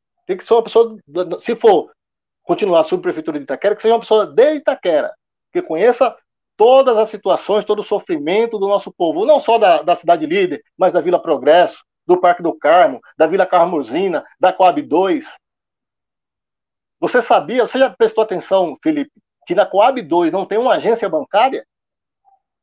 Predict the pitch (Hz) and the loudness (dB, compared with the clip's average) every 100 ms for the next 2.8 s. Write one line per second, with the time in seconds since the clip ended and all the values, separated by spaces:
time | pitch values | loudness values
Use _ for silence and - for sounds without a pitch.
0 | _ _ _ _ - 233 254 262 302 240 | _ _ _ _ -2 0 0 0 2 2
1 | 269 269 247 277 - 160 240 180 - _ | 0 -2 -4 -4 0 2 4 2 -4 _
2 | _ _ _ - 220 208 185 214 | _ _ _ 0 2 2 0 -2